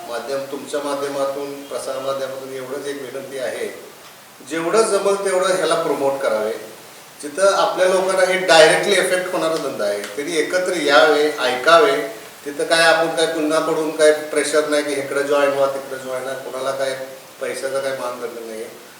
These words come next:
फक्त अटेंडन्स पाहिजे, त्याचं रजिस्ट्रेशन करावे लागेल, ते कुठं कुठून काय येत आहे त्याचं आपल्याला माहिती दिली पाहिजे.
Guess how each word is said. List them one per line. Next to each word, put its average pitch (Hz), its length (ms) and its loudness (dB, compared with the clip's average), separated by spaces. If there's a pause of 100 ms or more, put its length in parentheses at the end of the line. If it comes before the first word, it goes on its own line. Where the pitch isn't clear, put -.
(160)
फक्त 196 300 -6 (600)
अटेंडन्स 160 500 -4
पाहिजे, 147 580 0 (680)
त्याचं 135 260 -8
रजिस्ट्रेशन 139 680 -6
करावे 127 340 -2
लागेल, 117 480 -4 (200)
ते 117 60 -16
कुठं 123 340 -12
कुठून 127 420 -14
काय 117 180 -6
येत 117 220 -6
आहे 117 100 -6
त्याचं 117 260 -8
आपल्याला 117 340 -8
माहिती 113 320 -10
दिली 107 160 -14
पाहिजे. 104 460 -14